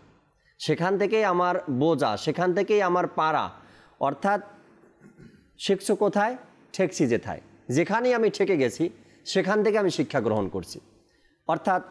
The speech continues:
ভুল আমার যেখানে হয়েছিল সেখান থেকে আমার শিক্ষা গ্রহণ হয়েছে বা শিক্ষা আমি অর্জন করেছি, বিষয়টা এরকমের। তো এই দিকটা যদি আমরা ইসলামিক দিক থেকে নেই বা ধর্মীয় দিক থেকে নেই,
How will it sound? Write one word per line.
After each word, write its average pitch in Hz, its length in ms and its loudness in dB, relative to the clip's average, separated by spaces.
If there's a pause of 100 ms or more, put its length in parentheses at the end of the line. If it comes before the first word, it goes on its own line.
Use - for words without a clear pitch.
(280)
ভুল 175 300 4
আমার 208 220 2
যেখানে 196 360 0
হয়েছিল 180 460 2
সেখান 170 320 0
থেকে 165 160 0
আমার 147 220 2
শিক্ষা 180 440 -6 (320)
গ্রহণ 120 340 0
হয়েছে 110 260 -2
বা 143 120 0
শিক্ষা 151 300 -2
আমি 127 120 2
অর্জন 120 320 0
করেছি, - 380 -8 (320)
বিষয়টা 139 360 0
এরকমের। 101 400 -2 (1120)
তো 104 400 0 (220)
এই 202 80 4
দিকটা 233 360 0
যদি 240 200 0
আমরা 151 440 2 (400)
ইসলামিক 170 580 2
দিক 151 160 2 (100)
থেকে 139 240 0
নেই 127 240 2
বা 127 140 0
ধর্মীয় 143 420 2
দিক 135 260 0
থেকে 127 200 0
নেই, 113 240 0